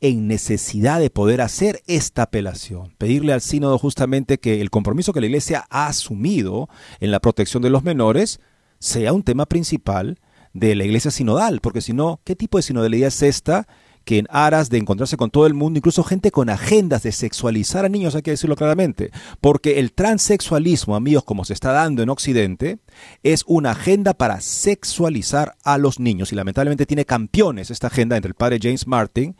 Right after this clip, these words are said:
y el padre Timothy Ratcliffe. Bueno, no sé si él es, si él es, este, pro transge-, transgenerismo, pero el padre Martin, por supuesto, toda la agenda la tiene al interior de este sínodo invitados por el Papa. Y finalmente, amigos, una interesante reflexión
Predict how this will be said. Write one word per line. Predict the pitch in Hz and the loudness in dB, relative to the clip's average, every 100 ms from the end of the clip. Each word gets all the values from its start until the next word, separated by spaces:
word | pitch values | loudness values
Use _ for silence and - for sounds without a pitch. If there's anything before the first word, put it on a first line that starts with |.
| _ _ - | _ _ 0
y | 123 | 2
el | 113 | 4
padre | 139 143 | 4 4
Timothy | 151 151 139 | 4 4 2
Ratcliffe. | 143 214 - 104 120 180 - _ _ _ _ _ - | 2 0 0 0 0 0 -8 _ _ _ _ _ -2
Bueno, | 98 87 | 0 0
no | 110 | -4
sé | 131 | -2
si | 120 120 | -2 0
él | 120 | 2
es, | 117 - - _ | 2 -2 -10 _
si | - | -4
él | 113 | -2
es, | 113 - | -2 -4
este, | 104 - - | -10 -12 -6
pro | - 131 | 0 0
transge-, | - 107 95 - 104 | 0 -4 -4 -6 -10
transgenerismo, | - 101 95 110 170 208 151 | -4 -4 -4 -2 0 2 2
pero | 120 | 2
el | |
padre | - 160 185 - _ _ _ - - _ | 2 2 0 -2 _ _ _ -20 -20 _
Martin, | 120 117 107 117 113 160 180 165 | -16 -14 -10 -6 -2 0 0 -2
por | 147 | -2
supuesto, | 156 269 294 - | -2 0 0 0
toda | 120 208 | 2 2
la | 190 | 2
agenda | - 214 190 | 0 -2 0
la | 165 | 0
tiene | 254 233 113 143 - _ _ _ _ _ - | 0 0 0 -4 -8 _ _ _ _ _ -2
al | 117 | 0
interior | 135 160 110 107 127 | 0 0 2 4 2
de | 104 | 2
este | 101 - | -2 -2
sínodo | - 101 120 | -6 -4 -2
invitados | 123 90 147 156 104 | -2 -4 -2 -2 -2
por | - 110 | -4 -4
el | |
Papa. | - 92 - - | -4 -8 -12 -8
Y | 160 | -4
finalmente, | 196 233 240 220 | -2 0 0 0
amigos, | 202 214 208 | 0 2 0
una | 165 185 | 0 -2
interesante | 160 104 92 139 143 - | 0 -2 0 -2 -4 -4
reflexión | 107 - 107 - 101 98 160 | -4 -2 -4 -4 -4 -4 -6